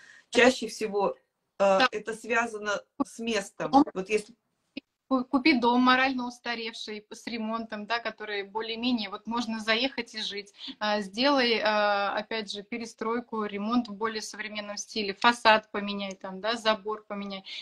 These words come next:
Speaker 2: и будет тебе, э, э, счастье. А оказывается, не всегда всё так просто, и это
Speaker 1: Нет, не
Speaker 2: может
Speaker 1: всегда так просто. Во-первых, фасад поменять — это непросто. Непонятно, из чего дом построен. Не каждый фасад может выдержать ту переделку, которая нужна.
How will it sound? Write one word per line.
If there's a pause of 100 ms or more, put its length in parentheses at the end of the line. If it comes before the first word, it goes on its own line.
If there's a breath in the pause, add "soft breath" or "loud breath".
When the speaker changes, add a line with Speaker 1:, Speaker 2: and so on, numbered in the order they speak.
Speaker 2:
и
будет
тебе,
э,
э,
счастье.
А
оказывается,
не
всегда
всё
так
просто,
и
это
Speaker 1:
Нет,
не
Speaker 2:
может
Speaker 1:
всегда
так
просто.
Во-первых,
фасад
поменять —
это
непросто.
Непонятно,
из
чего
дом
построен.
Не
каждый
фасад
может
выдержать
ту
переделку,
которая
нужна.